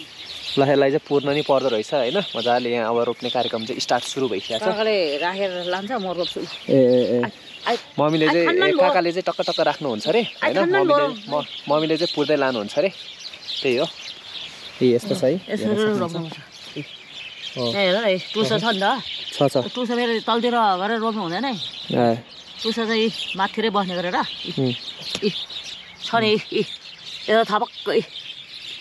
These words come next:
Speaker 2: ऊ, टुसा माथिरै छ यी यहाँ।
Speaker 1: अँ।
Speaker 2: हो, त्यसो रोप्नुपर्छ।
Speaker 1: आफ्नै।
Speaker 2: ए, ए, टुसा छ नि।
Speaker 1: अँ।
Speaker 2: ए, ए, माथिरै फर्काएर रोप्नुपर्छ है।
Speaker 1: माथितिर?
Speaker 2: ओ, अँ, ओ, टुसा हो, त्यहाँ छ, ओ।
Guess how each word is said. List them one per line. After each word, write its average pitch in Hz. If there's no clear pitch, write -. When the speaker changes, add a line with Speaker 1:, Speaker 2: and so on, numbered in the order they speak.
Speaker 2:
ऊ, 214
टुसा 208
माथिरै 196
छ 185
यी 156
यहाँ। 123
Speaker 1:
अँ। 120
Speaker 2:
हो, 156
त्यसो 170
रोप्नुपर्छ। 156
Speaker 1:
आफ्नै। 156
Speaker 2:
ए, 190
ए, 208
टुसा 214
छ 185
नि। 208
Speaker 1:
अँ। 131
Speaker 2:
ए, 208
ए, 190
माथिरै 202
फर्काएर 170
रोप्नुपर्छ 143
है। 147
Speaker 1:
माथितिर? 135
Speaker 2:
ओ, 170
अँ, 165
ओ, 175
टुसा 190
हो, 160
त्यहाँ 170
छ, 165
ओ। 160